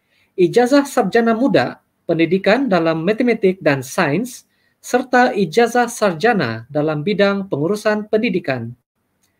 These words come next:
Anugerah yang beliau capai selama dalam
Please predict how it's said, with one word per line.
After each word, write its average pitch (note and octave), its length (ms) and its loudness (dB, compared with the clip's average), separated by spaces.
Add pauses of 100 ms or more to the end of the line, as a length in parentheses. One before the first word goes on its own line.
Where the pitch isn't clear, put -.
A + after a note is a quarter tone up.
(380)
Anugerah D3+ 400 2
yang F3+ 160 2
beliau G3+ 560 4
capai F#3+ 640 0 (240)
selama F#3 480 0
dalam F3 400 0